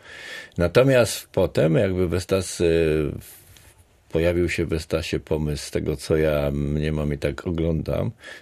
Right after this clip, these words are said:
widzę, żeby w takim razie na Skolwinie zbudować dużą fabrykę skrzydeł dla morskich farm wiatrowych. No ale też zadziało się w, znowu w tak zwanym międzyczasie to, że Vestas kupił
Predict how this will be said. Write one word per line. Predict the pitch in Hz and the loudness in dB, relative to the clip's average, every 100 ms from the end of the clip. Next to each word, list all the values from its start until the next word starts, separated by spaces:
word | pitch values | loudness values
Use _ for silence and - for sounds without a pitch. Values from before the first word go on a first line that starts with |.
| - | -4
widzę, | 82 67 95 147 - - - | -2 2 2 2 -2 -20 -8
żeby | - 85 90 | -4 -2 0
w | |
takim | 101 107 107 92 | 0 0 0 2
razie | 104 101 | 2 2
na | 98 87 | 0 -2
Skolwinie | - 80 82 90 90 | -2 -2 0 0 0
zbudować | 71 71 85 85 73 - - | -2 -2 -2 0 -4 -6 -8
dużą | 85 90 90 | -4 -2 -2
fabrykę | - 76 69 73 - 78 - _ _ _ _ | -2 -2 -2 -4 -2 0 -2 _ _ _ _
skrzydeł | - - - - 73 85 127 143 | -16 -12 -8 -4 0 2 0 -2
dla | - 73 78 87 - | -6 -2 0 0 0
morskich | 92 87 - - - | 0 0 -4 -10 -6
farm | 78 76 | -4 -2
wiatrowych. | 73 69 - 55 - - - - - - - - | -2 -2 -6 -10 -14 -20 -20 -20 -18 -18 -20 -4
No | 101 117 | 2 4
ale | 135 147 131 | 6 4 4
też | 139 120 | 4 4
zadziało | 120 110 123 131 123 | 4 6 6 6 4
się | 113 110 95 | 4 4 2
w, | - - - - | -4 -18 -20 -10
znowu | 87 110 104 | -2 0 0
w | 82 | 0
tak | 80 76 | -2 0
zwanym | 80 78 78 | 0 0 -2
międzyczasie | 78 73 76 - 78 - 71 | -2 -4 -4 -4 -4 -4 -6
to, | - 85 131 | -2 0 0
że | 90 87 90 | 0 0 2
Vestas | 82 90 113 95 - | 0 -2 -2 -4 -4
kupił | - - - 90 | -6 -4 0 0